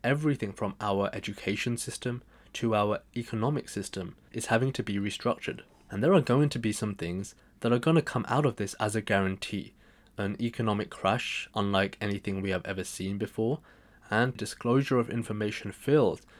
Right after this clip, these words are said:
with secrets and horrors that we could only imagine. But it is so important that we collectively face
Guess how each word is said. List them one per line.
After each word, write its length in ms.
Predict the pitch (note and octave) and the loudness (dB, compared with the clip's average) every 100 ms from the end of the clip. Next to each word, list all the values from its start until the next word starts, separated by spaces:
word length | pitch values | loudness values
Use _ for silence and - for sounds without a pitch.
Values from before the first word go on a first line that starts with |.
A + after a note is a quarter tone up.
| - - | -20 -10
with 180 | A2+ - | -10 -8
secrets 720 | - - C#3 - A2 G2 - | -4 0 -2 0 0 0 -6
and 260 | G2+ G2 F#2+ | -6 -6 -4
horrors 440 | - A2 A2 G2 | 2 4 4 0
that 120 | - | -4
we 140 | G2 G2+ | -4 -8
could 240 | - G2+ - | -8 -8 -4
only 400 | G#2+ G2+ G2+ G2 | -2 0 -2 -4
imagine. 480 | - F#2 F2+ - - - - _ | -6 -6 -6 -8 -14 -18 -20 _
But 160 | G#2 | -6
it 180 | - A#2 | -2 0
is 160 | A#2 A2 | 2 0
so 380 | - - A#2+ B2+ | -2 4 4 4
important 580 | B2 A2 - A2 - | 0 -4 -2 -2 -2
that 140 | G2+ G2 | -6 -4
we 140 | A2+ | -4
collectively 880 | A#2 - G#2 G#2+ - A2+ G2+ F#2+ F#2+ | -4 -4 0 0 0 -6 -4 -6 -8
face 440 | - A#2 A#2+ - | 0 2 4 0